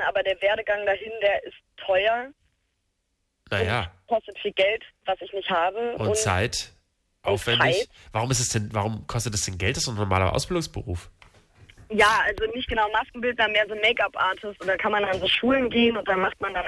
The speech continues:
Speaker 1: ein Jahr lang so eine
Speaker 2: Entschuldigung.
Speaker 1: Gesundheit.
Speaker 2: Ja, ich, ich habe mir kurz die Nase gewusst. Nee, aber warum machst du denn nicht eine Ausbildung zur Maskenbildnerin? Und Make-up-Artist kann man ja immer noch werden, wenn man dann erstmal eine
Speaker 1: Ja, aber
Speaker 2: Grundausbildung hat.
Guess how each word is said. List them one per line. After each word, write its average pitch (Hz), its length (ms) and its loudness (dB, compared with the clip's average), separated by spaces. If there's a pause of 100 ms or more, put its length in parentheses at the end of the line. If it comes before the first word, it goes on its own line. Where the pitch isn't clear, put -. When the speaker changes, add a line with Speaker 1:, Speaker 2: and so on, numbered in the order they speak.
Speaker 1:
ein 185 300 -2
Jahr 190 260 2
lang 202 140 0 (640)
so 196 60 -2
eine 190 240 -2 (240)
Speaker 2:
Entschuldigung. 151 520 -4 (440)
Speaker 1:
Gesundheit. 190 580 2
Speaker 2:
Ja, 117 100 -8
ich, 120 200 -2
ich 110 160 -4
habe 127 100 2
mir 147 80 2
kurz 139 180 2
die 143 60 -2
Nase 147 140 6
gewusst. 131 180 -2 (140)
Nee, 151 100 4
aber 147 140 2
warum 147 160 2
machst 160 180 0
du 165 60 -2
denn 160 80 4
nicht 139 120 0
eine 73 100 2
Ausbildung 160 340 -2
zur 143 140 0
Maskenbildnerin? 147 680 2
Und 110 160 -4
Make-up-Artist 131 720 2
kann 147 100 0
man 147 100 0
ja 135 60 2
immer 151 120 2
noch 117 160 -2
werden, 104 340 2
wenn 107 100 0
man 110 120 2
dann 107 280 2 (280)
erstmal 120 300 2
eine 117 100 4
Speaker 1:
Ja, - 80 4
aber 107 80 2
Speaker 2:
Grundausbildung 123 640 2
hat. 92 260 -2